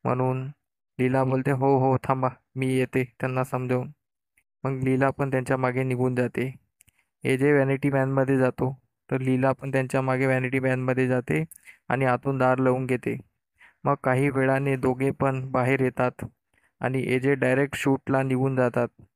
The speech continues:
आणि एका टेकमध्ये shoot करतात. हे पाहून director एजेला बोलतात, "सर, काय शूट केलं तुम्ही,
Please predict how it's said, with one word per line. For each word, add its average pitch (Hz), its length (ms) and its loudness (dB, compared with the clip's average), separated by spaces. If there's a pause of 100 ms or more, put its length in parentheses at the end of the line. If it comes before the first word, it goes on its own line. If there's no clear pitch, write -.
(140)
आणि 131 280 -2
एका 131 300 2 (140)
टेकमध्ये 139 540 0
shoot 139 280 0 (140)
करतात. 123 360 0 (460)
हे 135 100 2
पाहून 135 280 0
director 131 480 2
एजेला 131 520 2 (400)
बोलतात, 131 400 0 (420)
"सर, 139 280 0
काय 131 260 2
शूट 135 320 -2
केलं 131 300 0
तुम्ही, 127 320 -4